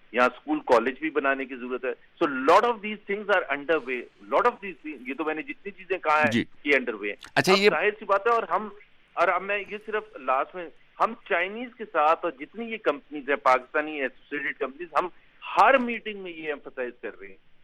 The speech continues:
Speaker 1: چاہے وہ گوادر ہو، بلوچستان ہو یا کہیں، کہ آپ نے سب سے زیادہ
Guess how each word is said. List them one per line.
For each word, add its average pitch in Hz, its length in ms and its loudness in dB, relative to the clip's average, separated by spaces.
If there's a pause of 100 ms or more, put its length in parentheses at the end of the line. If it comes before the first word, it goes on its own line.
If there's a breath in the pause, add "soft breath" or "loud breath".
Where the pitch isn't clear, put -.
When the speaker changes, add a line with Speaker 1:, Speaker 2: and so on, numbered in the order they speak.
(100)
Speaker 1:
چاہے 131 140 2
وہ 160 140 -4 (100)
گوادر 127 440 -8
ہو، 170 160 -8
بلوچستان 160 680 -10
ہو 160 220 -8
یا 139 100 -10
کہیں، 127 360 -12 (400 soft breath)
کہ 180 160 0 (160)
آپ 156 420 2
نے 196 200 -12 (220)
سب 170 100 -8 (220)
سے 180 140 -8
زیادہ 131 760 -8